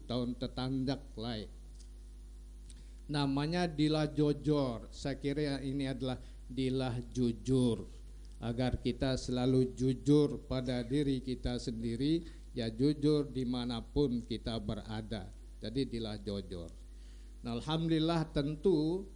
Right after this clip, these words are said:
peringatan nuzulul Quran ini bukan hanya sebatas sebagai satu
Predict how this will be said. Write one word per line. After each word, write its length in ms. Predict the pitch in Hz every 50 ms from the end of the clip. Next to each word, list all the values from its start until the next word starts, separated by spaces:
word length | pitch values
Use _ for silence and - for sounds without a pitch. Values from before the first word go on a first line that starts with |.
| - - - - - - - -
peringatan 560 | 143 156 151 156 160 160 160 - 185 180 175 175
nuzulul 560 | 165 156 147 170 202 202 196 185 175 170 170
Quran 480 | - 170 156 156 156 151 147 139 143
ini 320 | 147 135 135 147 175 180 156
bukan 720 | 135 139 156 156 147 - - - 165 156 147 139 135 120 110 127
hanya 480 | 127 127 123 127 139 156 160 143 113 104 - - - - - - -
sebatas 800 | - - 127 107 104 123 135 139 139 - - 151 143 147 - -
sebagai 480 | - 135 120 127 127 127 120 123 120 113
satu 640 | - - - 139 127 120 - - - 160 160 147